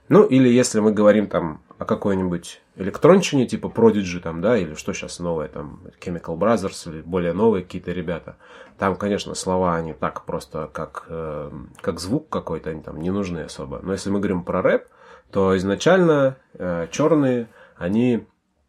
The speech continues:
это всё, э, перекладывали свою боль, всю свою жизнь там криминальную в стихи, которые они зачитывали. И как-то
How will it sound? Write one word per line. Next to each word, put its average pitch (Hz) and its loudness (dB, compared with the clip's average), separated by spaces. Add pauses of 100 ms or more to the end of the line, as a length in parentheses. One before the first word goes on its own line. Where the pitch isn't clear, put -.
(420)
это 95 -6
всё, 87 -2 (120)
э, 90 -6
перекладывали 110 4
свою 101 -2
боль, 113 6
всю - -6
свою 101 -4
жизнь 120 6
там 101 0
криминальную 104 2 (300)
в - -10
стихи, 127 0
которые 101 2
они 98 2
зачитывали. 104 2 (240)
И 120 2 (640)
как-то 156 4